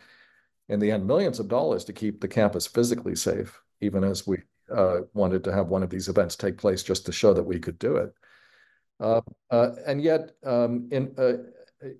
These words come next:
in, in which, of course, uh, you know, there were many who felt that, you know, even, even the allowance of somebody like,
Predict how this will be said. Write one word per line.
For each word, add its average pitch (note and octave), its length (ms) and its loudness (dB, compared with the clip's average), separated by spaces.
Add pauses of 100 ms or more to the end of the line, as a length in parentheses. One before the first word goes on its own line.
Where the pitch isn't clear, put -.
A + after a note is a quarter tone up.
in, C3 240 -2
in C3 180 -2
which, B2 220 2
of C3 100 -6
course, - 560 -2
uh, G2+ 360 2 (140)
you B2+ 100 -2
know, F#2+ 160 0
there G2+ 160 0
were G2+ 200 0
many G#2+ 380 0
who A#2+ 140 -6
felt A#2+ 320 -2
that, A#2 280 -2
you C3+ 100 -2
know, G2 180 0
even, A#2 500 0 (560)
even C#3+ 280 0
the A#2+ 100 0
allowance A#2 680 0
of G#2 220 -8
somebody A2 340 0
like, G2+ 400 0